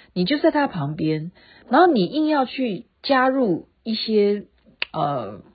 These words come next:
北约的这些联盟啊，对不对？然后美国也在那边一直怂恿说，啊，他们会打你，他们会打你。你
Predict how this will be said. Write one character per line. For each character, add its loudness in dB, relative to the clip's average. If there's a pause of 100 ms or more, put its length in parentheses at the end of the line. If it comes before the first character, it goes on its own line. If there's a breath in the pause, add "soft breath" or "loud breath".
(140)
北 2
约 6
的 -4
这 -2
些 2
联 2
盟 0
啊， -6
对 -8
不 -6
对？ -6
然 -2
后 2
美 0
国 4
也 4
在 0
那 -4
边 -6
一 -4
直 -4 (320 loud breath)
怂 0
恿 0
说， -4
啊， -2
他 0
们 2
会 2
打 2
你， -4
他 0
们 0
会 2
打 -2
你。 -10 (580 soft breath)
你 0